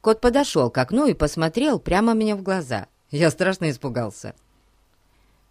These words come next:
Я ведь видел его в свете уличного фонаря.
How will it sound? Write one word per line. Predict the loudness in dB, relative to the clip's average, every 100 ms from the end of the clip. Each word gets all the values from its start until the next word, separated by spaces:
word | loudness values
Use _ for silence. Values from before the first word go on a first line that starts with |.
| _
Я | -8 -4
ведь | -2 -2
видел | -2 -2 0 0
его | 0 -2
в |
свете | -4 -4 0 0
уличного | 0 -2 -2 -2 -2
фонаря. | -2 -4 -2 -2 -6